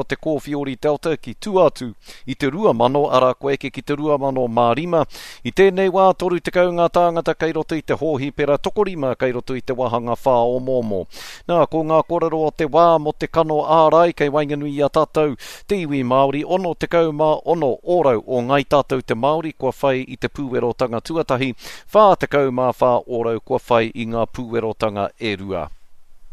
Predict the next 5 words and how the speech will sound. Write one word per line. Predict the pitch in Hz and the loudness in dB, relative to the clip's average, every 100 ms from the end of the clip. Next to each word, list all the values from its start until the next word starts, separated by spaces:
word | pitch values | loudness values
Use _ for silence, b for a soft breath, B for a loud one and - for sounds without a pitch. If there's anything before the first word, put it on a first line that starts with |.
| - - - - B B B B B B B | -14 -14 -16 -16 B B B B B B B
Nā, | - 208 156 | 2 4 4
hei | 170 | 2
tā | 202 180 | 2 2
te | 180 | 0
kāwanatanga | 190 185 175 180 170 170 175 | 2 2 2 2 2 2 2